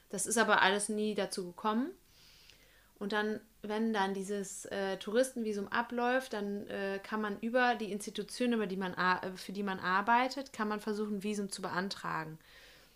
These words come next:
Wir hatten dann am Anfang ein, äh, Israel-Palästina-Visum, das ging für ein Jahr.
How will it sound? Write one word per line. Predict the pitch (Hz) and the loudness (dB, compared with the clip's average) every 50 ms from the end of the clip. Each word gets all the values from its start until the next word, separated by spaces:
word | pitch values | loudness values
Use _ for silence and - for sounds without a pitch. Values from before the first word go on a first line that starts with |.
| _ - - _ - | _ -20 -18 _ -2
Wir | 190 220 233 | 0 4 6
hatten | 240 254 - - 226 | 8 6 6 6 2
dann | 208 190 185 | 2 2 2
am | 180 180 180 | 0 0 -2
Anfang | - 170 180 185 - - 226 226 240 247 262 269 - _ _ _ - - - _ _ _ _ _ _ _ _ _ - - - - | -2 -2 -4 -4 -2 0 0 2 2 0 -2 -6 -10 _ _ _ -20 -20 -20 _ _ _ _ _ _ _ _ _ -20 -14 -6 -2
ein, | 202 196 196 196 196 190 | 0 0 0 0 0 -2
äh, | 190 - 185 185 185 - - | -2 -2 0 0 -2 -2 -4
Israel-Palästina-Visum, | 214 - - - 196 190 190 - 202 196 196 - - - 220 226 240 247 247 254 262 247 - - 233 240 269 262 254 277 277 285 277 | -4 -4 -4 -4 -4 -4 -4 -2 -4 -4 -4 -4 -4 -2 0 0 0 0 -2 -4 -8 -14 -10 -6 -2 -2 -2 0 0 0 0 0 0
das | 220 185 - - | -2 -2 -4 -4
ging | - 214 220 220 | -4 -2 -2 -2
für | 214 - - 196 180 | -4 -4 -6 -6 -4
ein | - 175 175 170 170 | -4 -4 -4 -4 -4
Jahr. | 170 170 175 180 208 247 277 | -2 -2 0 0 2 0 -2